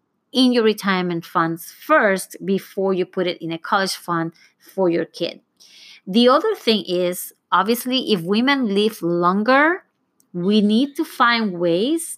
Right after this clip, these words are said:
to have, uh, to plan for either chronic illnesses or critical illnesses and long-term care. And there are plenty, plenty of insurance out there,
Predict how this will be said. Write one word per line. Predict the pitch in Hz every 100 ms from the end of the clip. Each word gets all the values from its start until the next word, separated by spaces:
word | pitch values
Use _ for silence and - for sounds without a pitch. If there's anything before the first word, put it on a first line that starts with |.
| _
to | 220 220
have, | 165 - 190 190 190 196 - - _ _ _ _ _ _ _ 180
uh, | 196
to | - 220
plan | - - 214 208
for | 208 - 196 190 180 180 180 _ _ _ _
either | 196 190 190 185 - - _ _ _ _ _ _ _
chronic | - 208 190 -
illnesses | 226 254 262 247 254 240 240 233
or | - 165
critical | - 247 277 269 247
illnesses | 208 214 214 214 220 202 196 190 - _ _ _ _
and | 202 208 202 190
long-term | 185 185 208 180
care. | 170 - 175 110 160 - _ _ _ _ _ _ _ -
And | 185 196
there | 208
are | 208 -
plenty, | 226 233 233 262 269 233 170 - _ -
plenty | 220 220 247 277 269 208
of | 185
insurance | 180 - 185 180 -
out | 170 175 226
there, | 170 165 165 170